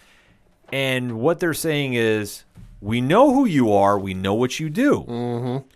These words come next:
Speaker 1: And Dwight's like, "I'll take on all of you. We're not afraid of you." And he's like, "No, no, no." The, the head guy is like, "No, we don't need you to take us on.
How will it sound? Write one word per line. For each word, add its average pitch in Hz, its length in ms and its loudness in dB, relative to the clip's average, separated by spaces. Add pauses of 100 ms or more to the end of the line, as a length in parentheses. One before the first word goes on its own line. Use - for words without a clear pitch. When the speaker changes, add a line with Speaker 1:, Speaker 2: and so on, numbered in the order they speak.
(140)
Speaker 1:
And 110 140 -2
Dwight's 127 340 2
like, 101 300 2
"I'll 98 160 0
take 120 240 -4
on 123 180 2
all 139 220 2
of 135 100 -4
you. 90 100 -4
We're 92 120 -4
not 143 140 -2
afraid 82 260 -6
of 95 40 -6
you." 123 100 -4
And - 520 -14
he's 127 100 -4
like, 123 160 0
"No, 147 140 0
no, 135 140 0
no." 92 180 -4 (160)
The, 123 340 -2
the 117 300 0
head 139 180 0
guy 127 140 0
is 113 160 0
like, 98 160 -4
"No, 107 320 -2 (720)
we 117 160 -6
don't 143 320 -2
need 135 260 -6
you 117 140 -4
to 104 80 -4
take 123 320 -6
us 107 160 -4
on. 131 340 -4